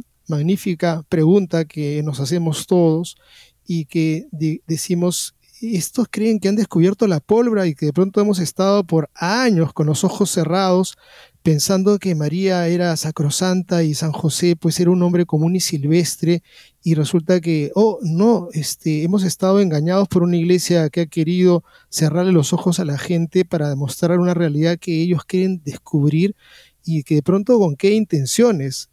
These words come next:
Vivir la banalidad de algo que tiene que ser purificado, por supuesto, la vida íntima de una pareja de esposos y la vida consagrada, célibe de los consagrados, pues tiene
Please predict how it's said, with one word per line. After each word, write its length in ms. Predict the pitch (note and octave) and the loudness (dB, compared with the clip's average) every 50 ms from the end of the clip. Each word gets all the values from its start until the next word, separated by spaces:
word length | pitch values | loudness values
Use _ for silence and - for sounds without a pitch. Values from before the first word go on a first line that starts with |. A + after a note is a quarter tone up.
| _ _ - | _ _ -4
Vivir 320 | D#3 D3+ D#3+ G#3 A#3+ B3+ | -2 -2 0 0 -2 -2
la 100 | C#4 A#3 | -2 0
banalidad 720 | G#3 F#3 E3+ D#3 D3+ C#3+ D3 D3+ E3 F3 F#3+ G3+ G3+ - | 0 0 0 0 -2 -2 -2 -2 0 0 0 -2 -2 -4
de 160 | D#3+ D3+ D#3+ E3+ | -4 -4 -2 0
algo 160 | F#3+ G#3 G#3+ | 0 0 -2
que 180 | - - E3+ | -2 -4 -6
tiene 480 | - _ - F3+ F#3+ A3 A#3+ B3 A3+ G3 | -6 _ -10 -6 -4 -2 -2 0 -2 -2
que 120 | - C#3+ | -2 -4
ser 220 | C3+ - F3+ E3+ E3+ | -6 -4 -4 -4 -2
purificado, 580 | F#3+ F#3+ E3 D#3 - C#3+ - - E3+ F3+ F#3+ | -2 -2 -2 -2 -6 -10 -6 -2 0 0 0
por 200 | F#3 - E3+ C#3+ | 0 0 -2 -2
supuesto, 640 | - - D3+ C3 _ - G3 G#3 E3 - - F#3+ E3+ | -2 -6 -8 -10 _ 0 0 0 0 0 -2 -2 -2
la 140 | D#3+ D3 C#3 | 0 -2 -2
vida 360 | D3 E3 F3+ F#3 F#3 F#3 - - | 0 0 2 2 2 0 -2 -4
íntima 440 | - F3+ G3 G3 - - E3+ D#3 D3 | -4 -2 -2 -2 -2 -4 -4 -2 0
de 60 | C#3+ | 0
una 180 | D#3 E3 F3 E3+ | 0 0 0 -2
pareja 320 | - D3+ D#3+ D3+ - F#3 | 0 -2 -2 -2 -2 -2
de 80 | D#3 D3 | -2 -2
esposos 540 | C#3 _ - E3+ F3 E3 - F3 D#3 - - | -2 _ 0 0 0 0 0 -2 -4 -4 -6
y 40 | D3 | -6
la 140 | C#3 C#3 | -4 -2
vida 320 | C#3+ D#3 F3 F3 F3+ F3 D#3+ | 0 2 2 2 2 0 0
consagrada, 720 | D#3 D3+ C#3+ - - C#3 C3+ C#3+ D3+ D#3+ E3 E3 D#3 D3 C#3+ | -2 -4 -4 -4 -4 -6 -4 -4 -2 -2 -2 0 -2 -2 -4
célibe 600 | - - - E3+ E3 D#3+ D#3+ D#3 D#3+ D3+ F#3 - _ - | -4 -2 -2 -2 0 0 0 0 0 0 -2 -6 _ -10
de 80 | - C#3 | -8 -8
los 180 | C#3 C#3 - | -8 -8 -8
consagrados, 800 | - - C#3+ C3+ - - C#3 C#3 D3+ E3 E3+ E3 E3+ F3 - _ - - - - - - - - _ _ | -4 -4 -4 -4 -2 -4 -4 -2 0 0 2 2 0 0 -2 _ -16 -20 -20 -20 -20 -20 -20 -20 _ _
pues 400 | - E3+ D#3 C#3 - - - _ _ _ | 2 2 2 2 0 -6 -8 _ _ _
tiene 280 | - G3+ A#3 B3 - | 0 0 0 0 -4